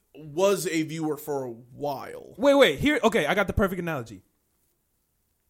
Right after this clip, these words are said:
Speaker 2: Donald Trump still has his Trump supporters,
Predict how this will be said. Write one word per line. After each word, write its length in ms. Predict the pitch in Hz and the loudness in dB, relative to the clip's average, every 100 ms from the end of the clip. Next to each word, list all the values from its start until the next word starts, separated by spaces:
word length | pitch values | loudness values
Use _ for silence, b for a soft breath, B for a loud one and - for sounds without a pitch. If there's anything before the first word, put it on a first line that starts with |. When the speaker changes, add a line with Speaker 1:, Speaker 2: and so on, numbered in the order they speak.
| _ _ _ _ | _ _ _ _
Speaker 2:
Donald 320 | 165 302 330 | 4 6 6
Trump 260 | - 311 165 | 4 2 4
still 480 | - - 220 285 277 | 0 0 2 4 4
has 340 | 196 294 226 | 4 2 2
his 220 | 180 170 - | -2 -2 -2
Trump 400 | 220 247 - - | 0 0 -2 -8
supporters, 720 | 165 190 262 143 110 - | -4 2 2 0 -6 -14